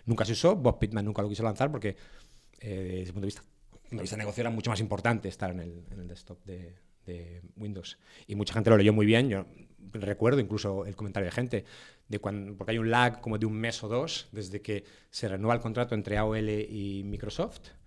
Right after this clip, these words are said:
y que a Mozilla efectivamente lo cierren. <laughs> Y lo cierren con, bueno, bien cerrado, se nos dieron dos millones, se nos dieron, entre comillas, yo luego no me quedé, dos millones de dólares para montar la fundación.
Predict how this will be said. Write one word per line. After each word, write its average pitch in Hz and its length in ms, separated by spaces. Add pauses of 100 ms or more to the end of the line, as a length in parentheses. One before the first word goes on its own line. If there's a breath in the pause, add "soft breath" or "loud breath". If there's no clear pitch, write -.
(400 soft breath)
y 107 100
que 95 240
a 95 40
Mozilla 104 420
efectivamente 107 600
lo 98 100
cierren. 87 380
<laughs> - 280
Y 110 60
lo 87 80
cierren 104 360
con, 92 440 (440)
bueno, 139 180
bien 110 160
cerrado, 135 480
se - 140
nos 95 140
dieron 110 220
dos 107 140
millones, 110 400
se - 60
nos 87 100
dieron, 95 200
entre - 180
comillas, 95 320
yo 90 200 (100)
luego 101 200
no 101 80
me 95 80
quedé, 101 240 (400 loud breath)
dos 113 160
millones 113 240
de 113 60
dólares 120 260
para 98 220
montar 95 300
la 113 60
fundación. 170 520